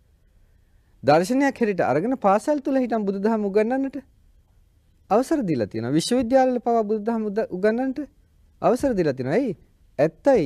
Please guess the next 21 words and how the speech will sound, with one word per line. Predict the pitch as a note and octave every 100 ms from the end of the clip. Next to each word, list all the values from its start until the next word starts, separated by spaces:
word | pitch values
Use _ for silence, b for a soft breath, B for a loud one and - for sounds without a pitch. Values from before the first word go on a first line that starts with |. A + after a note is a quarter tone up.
| A2+
ජීවිතය | B2+ F#3 A3+ G#3+ G#3
හා | F#3 D#3
සම්බන්ධ | - D#3 D#3 F#3 F3+ E3+
ශ්‍රේෂ්ඨ | D#3+ F3 G3+ C4 B3+ _ _ _ _ _ _ _ _ _ _ -
දර්ශනයක්. | D#3 G3 G#3+ E3
බුදුහාමුදුරු | A#2 C3+ C3+ D3+ F3+ G#3
කිව්වේ | A3 A#3 F#3+
නෑ, | F#3+ F3
"හරි | D#3 E3
මම | D#3+ D#3 E3
මෙහෙම | D#3+ D#3 E3+ D#3+
කරනවා" | E3+ D#3+ E3 E3
කියලා | F#3+ F3
ඔය |
ඇත්ත | D#3+ -
පිළි | E3 D#3 D#3+
අරගෙන | E3+ F3+
මට | D#3 E3+
සාදු | D#3 C#3+ D#3
කියන්න | F3+ F#3
කියලා. | G3 C4+